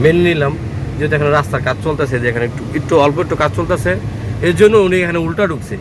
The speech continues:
কিন্তু আমার কথা হচ্ছে, ওই আগের যে অটোগুলো পাঁচ দোনা গেছে, ওই অটোগুলো কেন এরা উল্টা গেল কেন? কারণ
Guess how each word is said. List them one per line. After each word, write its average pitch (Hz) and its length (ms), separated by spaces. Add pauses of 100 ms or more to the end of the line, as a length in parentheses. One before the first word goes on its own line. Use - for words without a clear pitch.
(320)
কিন্তু - 160 (100)
আমার 220 240
কথা 233 240
হচ্ছে, 233 260 (560)
ওই 170 100 (160)
আগের 190 240
যে 226 120
অটোগুলো 208 440 (140)
পাঁচ 160 160
দোনা 208 220
গেছে, 160 260 (140)
ওই 160 140
অটোগুলো 190 440 (540)
কেন 196 180 (800)
এরা 143 80
উল্টা 180 280
গেল 202 240
কেন? 139 120 (140)
কারণ 170 200